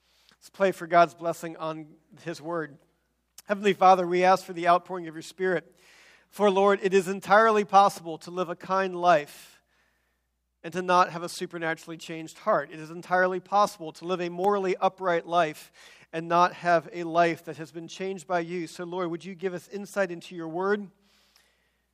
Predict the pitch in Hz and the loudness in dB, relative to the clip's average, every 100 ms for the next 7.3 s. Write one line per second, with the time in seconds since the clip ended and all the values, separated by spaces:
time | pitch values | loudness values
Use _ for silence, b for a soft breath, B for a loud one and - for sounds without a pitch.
0 | _ _ _ _ _ _ _ 170 170 - | _ _ _ _ _ _ _ -2 -2 0
1 | 196 214 - 185 180 - 190 170 151 143 | 0 0 -4 -14 -14 -10 -8 -6 -10 -10
2 | 170 170 170 165 202 208 196 - - 185 | -10 -8 -8 -6 -4 -4 -6 -10 -4 -2
3 | 170 170 165 - 190 185 170 151 - - | -2 -6 -14 -10 -4 -4 -6 -12 -14 -12
4 | 165 139 156 170 - 175 160 165 139 123 | -12 -10 -6 -6 -8 -16 -12 -12 -12 -18
5 | _ b b b b 170 147 180 165 170 | _ b b b b -16 -14 -14 -14 -12
6 | 175 165 165 160 - 151 139 - - 165 | -10 -10 -10 -12 -8 -8 -8 -14 -14 -8
7 | 165 175 147 | -2 -2 -2